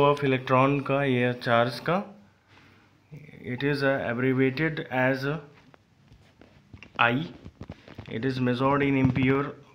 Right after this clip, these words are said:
One ampere is defined as one coulombs of electron flowing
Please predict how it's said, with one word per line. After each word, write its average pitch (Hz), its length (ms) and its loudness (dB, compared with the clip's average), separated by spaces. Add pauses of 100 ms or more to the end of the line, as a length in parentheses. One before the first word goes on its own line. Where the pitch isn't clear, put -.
(140)
One 123 140 -2
ampere 156 420 -4
is 143 140 -6
defined 143 400 -4
as 143 340 -2
one 139 320 -2
coulombs 139 500 -4 (760)
of 131 220 -6 (140)
electron 147 760 -6 (240)
flowing 131 320 -2